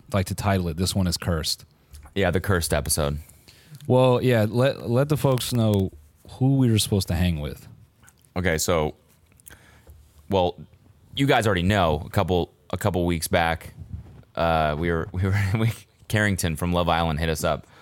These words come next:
Speaker 2: And so
Speaker 1: Yeah.
Speaker 2: Noel said, "Do you wanna be on the podcast?" And he was like, "Yeah, for sure." And so he was gonna come through and do it in person, and then
Speaker 1: Mm-hmm.
Speaker 2: it was covid thing.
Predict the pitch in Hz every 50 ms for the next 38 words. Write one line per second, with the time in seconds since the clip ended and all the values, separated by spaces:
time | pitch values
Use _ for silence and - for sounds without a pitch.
0 | - - - - 87 85 82 85 85 85 80 101 101 101 101 101 - 110 98 98
1 | 104 107 107 104 98 92 90 90 107 117 123 104 104 92 90 85 - - - _
2 | - - - - _ - 92 104 110 101 90 87 85 104 107 101 - 95 85 -
3 | - 113 101 90 87 85 - 95 90 101 120 117 98 110 101 95 - - 95 90
4 | - - 95 87 82 80 90 90 80 78 78 - - 95 92 - - 98 90 85
5 | 82 82 82 80 78 76 - - _ _ - 92 90 90 90 87 87 92 98 98
6 | 98 98 - - - - - 87 90 - - 101 104 101 95 92 85 78 95 95
7 | 92 90 90 87